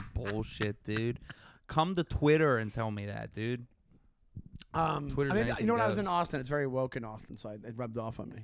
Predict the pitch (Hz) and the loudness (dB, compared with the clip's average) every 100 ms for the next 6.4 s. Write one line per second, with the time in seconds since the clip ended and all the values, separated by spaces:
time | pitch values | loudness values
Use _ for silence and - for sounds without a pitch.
0 | - - - - - - - 190 202 175 | -16 -20 -20 -20 -20 -12 4 6 6 4
1 | - 165 160 202 185 170 165 170 196 165 | 4 6 8 8 4 4 2 4 4 4
2 | 143 - - - 185 214 208 208 196 175 | 0 -4 -6 2 4 6 4 2 2 4
3 | 165 156 147 147 131 _ _ - - - | 6 6 4 2 -2 _ _ -20 -20 0
4 | 160 233 240 170 147 - 147 156 165 156 | 4 6 6 4 4 2 2 4 4 4
5 | 170 208 214 190 170 196 196 170 135 120 | 4 4 4 2 0 2 2 2 0 -2
6 | 123 - - | -6 -12 -16